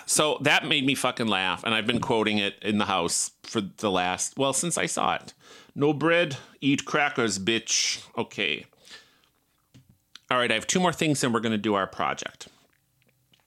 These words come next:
All right, listen, I love all of you very much.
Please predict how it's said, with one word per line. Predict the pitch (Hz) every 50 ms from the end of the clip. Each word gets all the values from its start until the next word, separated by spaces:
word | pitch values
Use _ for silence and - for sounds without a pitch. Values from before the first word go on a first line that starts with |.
| _ - - - - - - - - - - - -
All | - 120
right, | 113 104 95 82 - -
listen, | - 139 135 - - 113 98 -
I | - 123 143
love | 147 139 127 107
all | 87 113 107 107 104 101
of | 87
you | 92 90 92 90 87 90 - - -
very | 95 95 113 107 107 110 107
much. | 104 98 95 90 85 - - - - - -